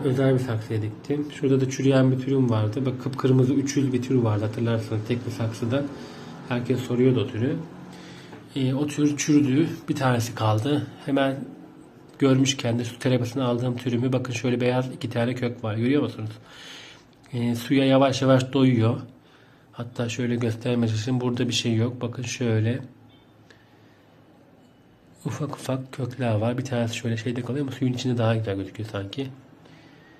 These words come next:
Şu şekilde şöyle görünebilirse bakın beyaz. Yavaş yavaş suya doyuyor inşallah. Daha sonra dikeceğim. Bu saksıları da temizleyip yeni gelen sukulentlerime tahsis etmeyi düşünüyorum.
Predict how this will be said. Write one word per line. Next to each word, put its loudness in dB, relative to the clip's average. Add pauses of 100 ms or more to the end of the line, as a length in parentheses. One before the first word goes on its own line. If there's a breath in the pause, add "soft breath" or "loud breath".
(600 loud breath)
Şu -16
şekilde -8
şöyle -2
görünebilirse -4
bakın -4
beyaz. -2 (960 loud breath)
Yavaş 0
yavaş -2
suya 2
doyuyor 2
inşallah. -6 (1400 loud breath)
Daha -2
sonra -4
dikeceğim. -8 (920 loud breath)
Bu 0
saksıları 4
da 8
temizleyip 4 (180)
yeni 6
gelen 2
sukulentlerime -4 (1800 loud breath)
tahsis -6
etmeyi -4
düşünüyorum. -4